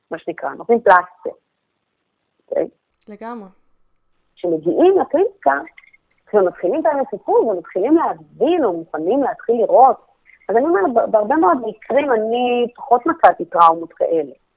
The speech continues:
Speaker 1: זאת אומרת, מאוד, מאוד, מאוד, אה, דרמטיות. אני יותר מוצאת אותם בבית חולים, אני יותר מוצאת שם, אה, תגובות הרבה יותר על סמים ו-, וגם הפרעות אישיות. אה, דווקא האנשים היותר מתפקדים, באמת המתפקדים, כמו שאני אגיד לך, מנהלות בית ספר, פסיכולוגיות,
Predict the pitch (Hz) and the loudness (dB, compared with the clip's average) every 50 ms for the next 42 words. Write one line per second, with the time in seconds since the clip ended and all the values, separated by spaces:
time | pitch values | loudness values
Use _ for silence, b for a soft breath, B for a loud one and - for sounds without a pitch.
0 | _ _ _ _ _ _ _ _ _ _ 170 - 311 - - - - - 196 208 | _ _ _ _ _ _ _ _ _ _ -10 -10 -10 -10 -12 -12 -2 2 2 2
1 | 202 190 185 175 175 170 175 170 175 175 160 165 175 170 156 160 170 165 165 165 | 2 2 -2 -6 -8 -8 -8 -8 -10 -8 -4 -2 -2 -2 -2 -2 -2 -2 -2 -2
2 | - 160 156 - 208 214 233 233 - 277 277 285 269 269 262 247 262 269 247 220 | -2 -2 0 0 0 0 0 2 4 4 4 4 4 2 2 0 0 -2 -4 -4
3 | 208 196 190 202 214 214 _ 208 202 247 311 294 254 214 208 190 - 214 220 214 | -6 -6 -8 -10 -12 -10 _ -8 -8 -8 -8 -8 -10 -10 -10 -8 -8 -8 -8 -8
4 | 208 - 214 190 - 220 214 202 196 - - _ _ _ _ _ _ _ - 196 | -10 -12 -12 -10 -10 -8 -8 -8 -8 -10 -12 _ _ _ _ _ _ _ -2 -2
5 | 190 180 175 165 196 196 196 208 208 214 208 - 202 180 180 175 185 202 202 202 | -2 -2 -4 -6 -8 -4 0 2 2 2 2 2 2 2 2 2 0 -2 0 0
6 | 202 185 185 175 175 _ - 190 226 285 320 311 254 214 208 196 185 175 190 185 | -2 -2 -2 -4 -6 _ -8 -6 -4 -4 -4 -4 -2 -2 -2 -2 -4 -4 -6 -6
7 | 190 190 190 185 _ - 170 - - - - - - 78 - - _ B B B | -6 -6 -6 -8 _ -4 -4 -4 -6 -10 -14 -10 -8 -8 -8 -10 _ B B B
8 | B B B B B B B - - - - - 190 185 285 - - - 415 381 | B B B B B B B -8 -4 0 2 2 4 4 4 4 6 6 6 6
9 | 311 240 220 - - 349 370 349 254 196 - 277 320 359 392 - 262 - _ - | 6 4 0 0 0 0 2 2 2 2 4 2 2 2 0 -6 -8 -4 _ -2
10 | 202 175 208 311 349 311 214 208 185 180 190 233 285 277 320 269 226 - - - | -2 2 2 2 2 4 4 2 2 4 4 2 2 2 2 -2 -4 -6 -8 -4
11 | - 269 - - 247 254 254 233 - - 240 233 277 254 240 247 254 - 220 190 | -2 -2 -2 0 -2 -4 -4 -6 -6 -6 -4 -4 -4 -4 -2 0 0 0 0 -2
12 | 190 185 196 214 202 214 - - 247 240 262 247 - - 202 - 196 190 202 214 | -2 0 0 -2 -2 -4 -4 -4 -4 -2 -4 -6 -8 -10 -8 -4 -2 -2 -2 -2
13 | 214 262 262 254 254 254 | -2 -2 -2 0 0 -2